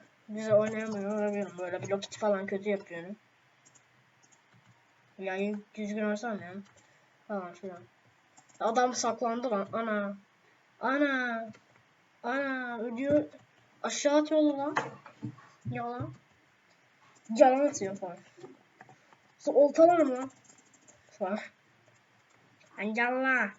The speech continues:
Yallah. Yallah. Atlamıştım ben bir kere bir yere.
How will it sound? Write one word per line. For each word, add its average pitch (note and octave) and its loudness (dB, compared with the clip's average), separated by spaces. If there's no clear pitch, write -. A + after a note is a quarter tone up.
Yallah. B3+ 0
Yallah. B3+ -4
Atlamıştım D4+ 6
ben C#4 8
bir C4 -2
kere B3 0
bir B3 -2
yere. C4 2